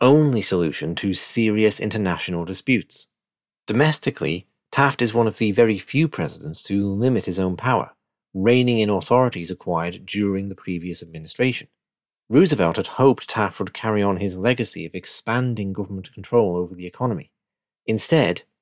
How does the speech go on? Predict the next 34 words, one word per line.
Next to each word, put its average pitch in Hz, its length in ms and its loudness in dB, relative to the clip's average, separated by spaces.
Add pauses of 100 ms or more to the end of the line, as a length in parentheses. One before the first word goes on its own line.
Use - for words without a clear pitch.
he 117 140 -2
came 131 260 0
to 110 80 -4
see 113 180 2
him 101 140 2
as 101 320 -2 (220)
an 117 160 -2 (180)
agent 135 460 6
of 104 80 -10
the 104 80 -12
forces 113 420 2
of 104 160 -6
reactionary 110 580 -2
and 95 140 -6
political 101 380 -4
crookedness. - 680 -8 (420)
He 117 100 -4
saw 139 260 8
it 131 120 2
as 110 60 -4
his 110 160 0
mission 107 460 0
to - 140 -6
destroy 107 500 4
the 98 320 -2 (260)
invisible 117 640 4
government, 78 480 -4 (320)
consisting 117 640 2
of 107 180 2
an 101 80 0
alliance 117 640 4
between 98 340 -4
corrupt 107 460 0
business 101 540 -2